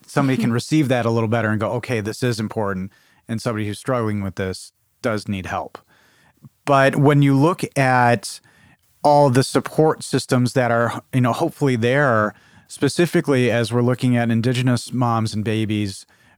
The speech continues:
Speaker 1: what types of roles are the dads, extended family, playing in this, specifically when there is a challenge present?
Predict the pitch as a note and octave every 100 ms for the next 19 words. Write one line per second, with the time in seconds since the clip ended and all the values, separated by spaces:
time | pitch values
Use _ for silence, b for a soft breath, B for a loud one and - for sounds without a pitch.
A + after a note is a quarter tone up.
0 | b B2+ A2+ B2 C3 C3 - - C3+ B2
1 | B2 B2 B2+ B2 A#2+ A#2 A#2+ A2+ - -
2 | A#2+ A#2+ A2+ A#2 A#2+ A2 G2 G#2+ - A#2+
3 | G#2+ - A#2+ A#2+ A#2 F#2+ G#2+ - A2+ G#2
4 | F#2+ F#2+ A#2 G#2+ G2+ G2 F#2 - - G2+
5 | - B2 D#3 B2+ A#2 A2 A2 G#2+ G#2 G#2
6 | A2+ G#2 G2+ G2+ G2+ F2+ A2 G#2 E2